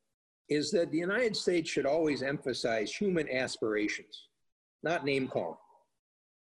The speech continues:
I still believe there's a debate among the public in China about the future, including some of the mistakes and the,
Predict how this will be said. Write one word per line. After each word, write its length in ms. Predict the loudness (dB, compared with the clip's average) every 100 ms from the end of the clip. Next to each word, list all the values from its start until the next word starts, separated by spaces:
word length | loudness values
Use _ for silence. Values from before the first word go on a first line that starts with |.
| _ _ -2
I 160 | 0 0
still 320 | 2 2 2
believe 420 | 2 2 2 2
there's 240 | 2 2
a 60 | 0
debate 520 | -2 0 2 2 -2 -12 -18 -8
among 340 | -2 0 0 0
the 80 | 0
public 400 | 0 0 0 -2
in 120 | -4
China 460 | -2 -2 0 -4 -4
about 380 | -4 0 0 -2
the 60 | -6
future, 520 | 0 0 0 -2 -4 -4
including 640 | -2 0 2 2 0 -4 -8
some 260 | -6 -4
of 80 | -2
the 60 | -2
mistakes 600 | -4 -2 0 0 -2 -4
and 180 | -4
the, 80 | -4